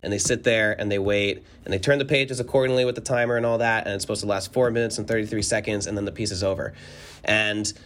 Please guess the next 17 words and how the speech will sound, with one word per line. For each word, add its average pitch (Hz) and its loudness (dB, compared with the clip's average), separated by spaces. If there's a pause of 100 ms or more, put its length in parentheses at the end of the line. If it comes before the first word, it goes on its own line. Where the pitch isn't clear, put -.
(280)
one 139 4
interpretation, 117 0
one 104 0
I 110 2
subscribe 107 -2
to, 107 0
is 98 -2
that 95 0
it's 95 -4
Cage's 104 -4
way 98 0
of 92 -2
saying, 95 -2
it's 135 0
kind 165 2
of 147 2
like 131 -4